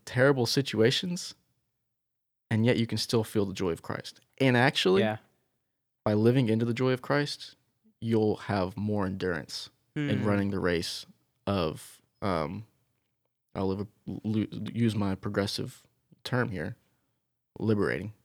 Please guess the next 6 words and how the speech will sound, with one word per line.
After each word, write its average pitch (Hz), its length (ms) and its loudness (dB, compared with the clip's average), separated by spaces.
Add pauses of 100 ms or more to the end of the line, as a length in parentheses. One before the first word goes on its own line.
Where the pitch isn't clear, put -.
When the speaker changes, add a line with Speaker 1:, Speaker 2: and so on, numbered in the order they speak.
(320)
Speaker 2:
Hmm. 139 220 -4 (680)
Speaker 1:
those 98 360 -2
who 92 180 -4
are 69 220 -4 (120)
in 101 140 -8
bondage. - 480 -6